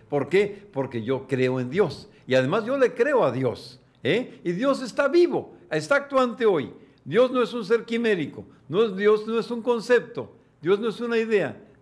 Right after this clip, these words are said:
Dios es una persona. Y esa persona divina está aquí porque Él dijo, "Yo estaré todos los días hasta el fin de los siglos".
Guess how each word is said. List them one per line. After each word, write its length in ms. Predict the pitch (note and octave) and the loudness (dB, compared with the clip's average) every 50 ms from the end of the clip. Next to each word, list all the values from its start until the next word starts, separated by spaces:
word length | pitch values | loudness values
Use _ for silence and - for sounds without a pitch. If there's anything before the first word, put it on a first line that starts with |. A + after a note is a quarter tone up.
| - | -14
Dios 280 | A2+ A2 C3+ D3 C#3+ D3+ | -8 -4 -4 -4 -4 -6
es 120 | C#3+ A#2 | -8 -10
una 240 | C3 D3 C#3 B2 - | -8 -6 -6 -6 -4
persona. 520 | - B2 A2 G2+ - A#2 A2+ G#2 F#2 E2+ - - _ _ _ _ _ - | -4 -6 -6 -6 -10 -10 -10 -10 -10 -14 -16 -20 _ _ _ _ _ -2
Y 100 | A2+ C#3 | 0 0
esa 240 | D3+ D3+ F#3+ F3+ | 2 2 0 0
persona 640 | F#3 F3+ E3 C#3 - - C#3 C#3+ B2+ A#2 G#2+ - - - - - _ - | 2 0 0 0 -2 -2 -2 0 0 -2 -4 -8 -10 -16 -20 -20 _ -4
divina 640 | A#2+ - E3 G#3 B3+ B3+ B3 A#3+ B3+ B3+ - - - - - - _ - | -2 0 2 4 4 4 4 2 0 -4 -8 -14 -18 -20 -20 -20 _ -4
está 640 | D3+ C#3 - - - - D3 D3 D3+ D#3 C#3+ - - _ _ _ _ _ - | -4 -4 -4 -4 -2 0 0 0 -2 -6 -12 -16 -20 _ _ _ _ _ -6
aquí 340 | C#3 B2 - - F#3+ A3+ A3+ | -6 -4 -4 -2 -2 -2 -2
porque 300 | G3+ G3+ D#3 - - D#3 | -2 -2 -4 -2 -2 -2
Él 80 | D#3 | -2
dijo, 320 | D3 F3 E3 C#3+ D#3 - - - - - | -2 -4 -4 -4 -6 -8 -10 -16 -12 -4
"Yo 100 | B2+ D3 | -2 -2
estaré 280 | D3+ D3+ C#3+ C#3 C#3 | 0 2 0 0 0
todos 200 | C#3 - C#3+ C#3 | 0 0 0 2
los 200 | C3 B2+ A#2 F2+ | 2 0 -2 -2
días 220 | G2+ C3 C#3 C3+ C3+ | 0 -2 -2 -2 -2
hasta 140 | - - B2 | -6 -6 -6
el 40 | G2 | -6
fin 160 | F2+ B2+ C3+ | -4 -4 -2
de 80 | B2 A#2 | -2 -2
los 160 | A2 A2 G#2+ | -2 -4 -4
siglos". 480 | - G3+ A#3 G#3 E3 A2+ F#2+ - - | -4 -4 -4 -4 -4 -8 -8 -10 -16